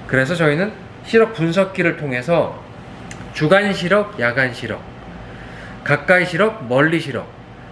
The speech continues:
양쪽 시력의 균형을 맞추어서 안정되고 편안한 시야를 볼 수 있도록 저희가 도와드리겠습니다. 혹시라도 비슷한 상황에서 상담이 필요하시다면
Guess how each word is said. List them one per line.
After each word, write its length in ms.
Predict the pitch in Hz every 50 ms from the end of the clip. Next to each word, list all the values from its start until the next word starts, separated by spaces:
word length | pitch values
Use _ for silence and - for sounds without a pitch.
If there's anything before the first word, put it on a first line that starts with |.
| - - -
양쪽 480 | 120 131 147 165 180 185 185 226 208 214
시력의 440 | - 190 165 160 156 175 208 196 202
균형을 460 | - 143 143 143 135 139 170 190 185
맞추어서 800 | 156 120 110 113 113 - - 135 123 117 151 175 175 - - -
안정되고 720 | - 110 120 131 139 160 156 147 131 120 113 - 160 165 -
편안한 440 | - 196 196 196 190 196 208 214 208 - - - - - - - -
시야를 580 | - - - 170 147 131 127 160 185 196 - - - - - - - -
볼 100 | - 147
수 100 | - 147
있도록 580 | 127 - 131 135 180 202 196 - - - - -
저희가 520 | - - 113 113 107 123 165 175 - - - - - - - -
도와드리겠습니다. 640 | - 190 202 190 170 139 104 95 - - - - - - - - - - - - - - - - - - - - - - - - - - - - - - - - - - - - - 208
혹시라도 720 | 208 208 - 226 214 185 165 151 196 214 214 - - -
비슷한 340 | - 165 170 - 214 220 208
상황에서 540 | 190 190 180 170 160 147 139 135 131 165 165
상담이 400 | - 185 202 196 202 202 190 175
필요하시다면 720 | - 170 156 143 131 - - 123 113 120 151 190 202